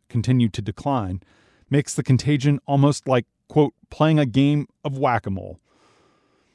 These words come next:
Here's another way to think about it. Michael Osterholm, the director of the Center for Infectious Disease Research at the University of Minnesota in my home state, says it no longer makes sense for us to talk about waves of the virus, you know, like the first wave followed by the second wave.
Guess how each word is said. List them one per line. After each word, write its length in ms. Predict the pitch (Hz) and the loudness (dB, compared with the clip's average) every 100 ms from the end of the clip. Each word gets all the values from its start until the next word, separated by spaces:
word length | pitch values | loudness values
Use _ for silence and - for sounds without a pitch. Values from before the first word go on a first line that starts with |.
| _ | _
Here's 200 | - 170 | 2 4
another 240 | 151 147 139 | 6 4 4
way 140 | 110 | 2
to 60 | 101 | -2
think 200 | 101 98 | -8 -10
about 220 | 95 101 | -10 -12
it. 80 | - _ _ _ _ - - | -16 _ _ _ _ -10 2
Michael 300 | 160 175 165 | 4 4 2
Osterholm, 640 | 156 - 120 98 92 110 | 0 0 -6 -6 -4 -2
the 80 | 113 | 0
director 320 | 120 123 139 | 0 0 -2
of 80 | 117 | -2
the 80 | 113 | -2
Center 240 | 131 131 | -2 -2
for 180 | - 113 | -2 -4
Infectious 420 | 107 127 - 123 | -2 -4 -6 -8
Disease 380 | 120 107 120 104 | -6 -2 -2 -2
Research 440 | 107 - 113 - | -4 -2 -4 -4
at 60 | 107 | -4
the 60 | |
University 420 | 113 113 117 - 110 | 0 0 -2 -2 -2
of 60 | |
Minnesota 520 | 113 113 - 113 120 - - | 0 0 0 -2 -2 -6 -6
in 80 | 107 | -2
my 160 | 110 | 0
home 160 | 107 107 | 0 -2
state, 320 | - 107 95 _ _ _ _ | -2 -4 -4 _ _ _ _
says 240 | - 185 165 | 0 4 4
it 120 | 143 | 2
no 180 | 143 190 | 2 2
longer 360 | 214 202 185 | 2 0 0
makes 280 | 143 139 - | 0 -2 -4
sense 320 | - 120 110 | -4 -4 -4
for 180 | - 123 | -6 -4
us 140 | 117 - | -4 -8
to 100 | 120 | -10
talk 220 | 127 123 | -8 -6
about 280 | 123 113 - | -4 -4 -6
waves 800 | 113 113 131 139 107 92 98 - | -4 4 8 8 6 0 -12 -16
of 140 | 95 101 | -10 -8
the 80 | |
virus, 420 | 98 95 92 - 113 | -6 -6 -10 -12 -6
you 80 | |
know, 140 | 104 101 | -4 -4
like 140 | 107 _ _ | -6 _ _
the 100 | 123 | -10
first 400 | - 160 135 - | 0 0 0 -4
wave 320 | 107 98 95 | -8 -6 -10
followed 360 | - 120 120 110 | -8 -4 -4 -2
by 120 | 113 | -4
the 120 | 113 | -4
second 400 | - 147 - 117 | -4 -6 -6 -8
wave. 260 | 95 101 | -8 -12